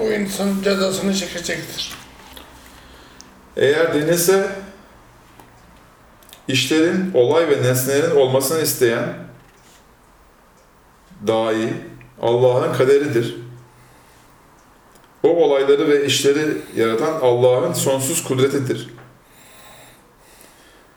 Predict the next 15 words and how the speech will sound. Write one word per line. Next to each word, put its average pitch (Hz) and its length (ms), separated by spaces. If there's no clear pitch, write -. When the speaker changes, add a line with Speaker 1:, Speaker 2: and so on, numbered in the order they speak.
Speaker 2:
İnsanın 131 400
serbestiyet 147 760
ve 147 100
iradesinin 131 500
elinde 120 440
sadece 160 580
o 175 160
varlıklar 135 420
sofrasından 127 800
yemek 123 400
veya 131 180
yememek 143 560
gibi 131 240
bir 135 160
kesp 131 380